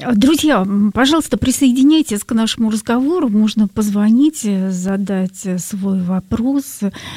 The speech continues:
И пишите. Сейчас идёт стрим в соцсетях. Вы-, удобная возможность, э,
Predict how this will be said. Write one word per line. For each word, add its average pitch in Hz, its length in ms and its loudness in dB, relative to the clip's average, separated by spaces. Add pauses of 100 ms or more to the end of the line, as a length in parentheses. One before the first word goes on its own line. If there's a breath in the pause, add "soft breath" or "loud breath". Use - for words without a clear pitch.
(100 loud breath)
И 202 240 2
пишите. 202 760 0
Сейчас 196 540 -4
идёт 185 600 -2
стрим 240 500 2
в - 20 -14
соцсетях. 196 920 -4
Вы-, 180 380 -4
удобная 202 500 0
возможность, 190 800 -2
э, 165 220 -4